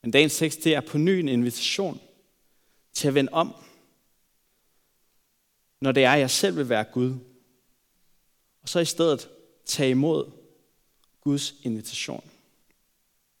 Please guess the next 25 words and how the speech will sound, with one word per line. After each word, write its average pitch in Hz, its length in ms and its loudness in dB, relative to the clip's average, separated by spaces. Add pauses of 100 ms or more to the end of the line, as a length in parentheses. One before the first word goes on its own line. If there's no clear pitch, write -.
(2250)
Måske 196 320 2
hører 165 240 6
du 180 160 4
om, 127 400 4 (160)
om 131 140 -4
Guds 160 400 2 (180)
bankende 139 420 0
hjerte 123 380 4
for - 140 -10
dig 123 400 -2 (800)
for - 100 -20
første 147 400 -2
gang. 117 360 -2 (840)
Oplever, 175 360 8
at 139 100 0
det 135 140 -4
rører 139 240 6
noget 131 380 4 (120)
ved 120 100 -4
dit 117 160 -8
hjerte. 107 400 -4 (1600)
Jesus 151 360 4
siger 156 160 6
sådan 147 320 2
her: 127 200 0